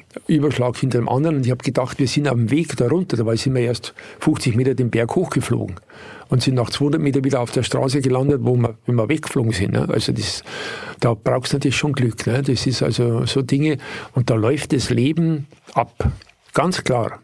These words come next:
Alles und du sagst dann, „Ja, ja, ja.“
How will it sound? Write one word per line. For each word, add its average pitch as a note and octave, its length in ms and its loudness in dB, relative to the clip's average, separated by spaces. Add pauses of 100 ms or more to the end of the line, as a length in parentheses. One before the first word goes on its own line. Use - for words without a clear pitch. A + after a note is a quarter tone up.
(580)
Alles C#3+ 440 0
und B2 340 -2 (320)
du C3+ 180 2
sagst B2+ 340 -2
dann, B2 100 2
„Ja, C3 260 0 (160)
ja, A#2+ 160 2
ja.“ B2 300 -2